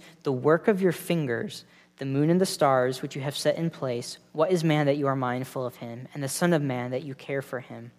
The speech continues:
So we're gonna focus on this passage more a little bit later, but I want, I want us to focus now on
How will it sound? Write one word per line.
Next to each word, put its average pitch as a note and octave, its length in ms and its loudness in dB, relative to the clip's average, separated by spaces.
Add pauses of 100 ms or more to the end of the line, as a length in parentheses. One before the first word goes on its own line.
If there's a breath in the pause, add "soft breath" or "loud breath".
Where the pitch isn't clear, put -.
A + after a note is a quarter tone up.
(1400 loud breath)
So - 140 -2
we're E3 40 6
gonna G3+ 120 8
focus A3 340 6
on A#3 80 6
this G#3+ 120 2
passage F#3 580 2
more E3+ 400 6
a D#3+ 60 4
little D#3 200 2
bit F3+ 120 2
later, D#3 440 2 (360 loud breath)
but F3 240 4
I F3 100 -2
want, G#3+ 260 2 (380)
I - 20 0
want F#3+ 160 4
us A#3 100 0
to F3+ 80 2
focus G#3 380 0
now D3+ 200 4
on C#3+ 400 0